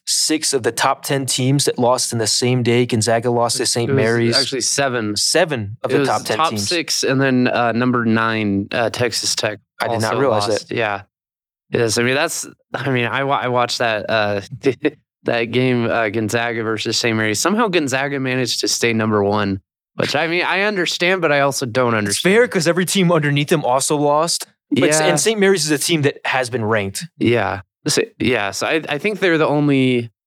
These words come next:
Speaker 2: I mean, I think Kansas lost to Baylor, which, I mean, that's
Speaker 1: That's not a bad loss.
Speaker 2: Yeah.
Speaker 1: But also, this season, man, like, you ha-, literally have Villanova, who is in the top ten, and they have six losses.
Speaker 2: Oh my gosh.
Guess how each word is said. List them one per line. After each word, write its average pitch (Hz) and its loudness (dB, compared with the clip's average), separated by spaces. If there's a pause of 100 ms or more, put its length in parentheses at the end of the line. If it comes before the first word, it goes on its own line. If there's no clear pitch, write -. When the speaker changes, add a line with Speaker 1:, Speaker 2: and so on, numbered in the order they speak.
Speaker 2:
I 120 0
mean, 120 2
I 117 0
think 127 -4 (380)
Kansas 135 0
lost 113 -2
to 107 -6
Baylor, 101 0
which, 101 -2
I - 0
mean, 104 2
that's 104 -4 (580)
Speaker 1:
That's - -2
not 110 0
a 98 -2
bad - -6
loss. - 0
Speaker 2:
Yeah. - -6 (400)
Speaker 1:
But 180 6
also, 175 2 (180)
this 208 -2
season, 113 -2
man, 101 -2 (200)
like, 123 0
you 185 2
ha-, 233 2
literally 175 4
have 139 -2
Villanova, 139 2
who 135 2
is 120 2
in 127 2
the 113 2
top 127 -2
ten, 127 0
and 135 2
they 175 2
have 175 -2
six - -2
losses. 113 -2 (300)
Speaker 2:
Oh 139 2
my 98 -2
gosh. 101 -16